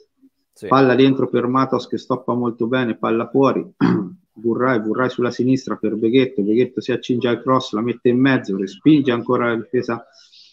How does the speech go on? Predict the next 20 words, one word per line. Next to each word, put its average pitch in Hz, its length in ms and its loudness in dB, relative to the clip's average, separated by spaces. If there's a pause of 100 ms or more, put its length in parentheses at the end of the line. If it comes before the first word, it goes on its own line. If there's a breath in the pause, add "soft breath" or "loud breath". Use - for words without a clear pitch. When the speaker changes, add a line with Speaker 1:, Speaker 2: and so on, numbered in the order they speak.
(140)
Speaker 2:
della 117 320 2
Spalla 131 420 4
e 113 80 -2
poi 120 160 2
c'è 113 120 -4
un 107 120 0
fallo 107 480 0
di, 101 420 -2
eh, 101 260 -4
Olivieri, 101 960 2 (260)
no, 110 280 -10
di 107 140 -6
Beghetto, 101 920 -2
mi 104 120 -20
sembra 98 320 -6
evidente. 90 640 -6 (2000)
Punizione 104 520 -2
per 92 160 -6
la 92 100 -6
Spalla. - 340 -18